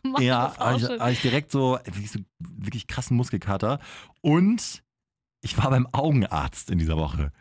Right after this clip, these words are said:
Speaker 2: weil ich ein Gerstenkorn hatte.
Speaker 1: Ja, das hab ich
Speaker 2: Ja,
Speaker 1: schon
Speaker 2: das ist ja
Speaker 1: gesehen.
Speaker 2: wirklich die Hölle.
Speaker 1: Ich dachte, deine Augen wären nur geschwollen jetzt wegen Müdigkeit, aber es war schon jetzt was Ernstes.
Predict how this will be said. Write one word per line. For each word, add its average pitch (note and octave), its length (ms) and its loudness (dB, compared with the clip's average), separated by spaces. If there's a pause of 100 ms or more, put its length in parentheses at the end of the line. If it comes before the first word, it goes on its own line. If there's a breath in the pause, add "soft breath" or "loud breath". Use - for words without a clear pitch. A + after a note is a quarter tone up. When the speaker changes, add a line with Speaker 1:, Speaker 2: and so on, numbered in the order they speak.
(260 loud breath)
Speaker 2:
weil G#2+ 160 2
ich A2+ 120 0
ein G2+ 200 2
Gerstenkorn F2+ 760 -2
hatte. D#2 320 -6 (260)
Speaker 1:
Ja, G3+ 180 -4
das A#3 100 -4
hab B3 80 0
ich B3 80 -2
Speaker 2:
Ja, - 60 -4
Speaker 1:
schon A#3+ 100 0
Speaker 2:
das A3+ 100 -2
ist G#3 60 -4
ja B3+ 80 0
Speaker 1:
gesehen. G#3+ 160 0
Speaker 2:
wirklich D#3+ 180 -6
die F#2+ 180 0
Hölle. G2 240 0 (100)
Speaker 1:
Ich - 60 -12
dachte, A3+ 360 -6
deine A3 240 -2
Augen A#3 180 0
wären A3+ 140 0
nur A3 120 -2
geschwollen G#3+ 480 -2
jetzt G3 240 -8
wegen F#3+ 200 -2
Müdigkeit, G#3 400 -2
aber E3+ 80 -2
es F3+ 120 -8
war G3 120 -6
schon C4 500 -2
jetzt A#3+ 220 -8
was A#3 120 -6
Ernstes. G3 460 -6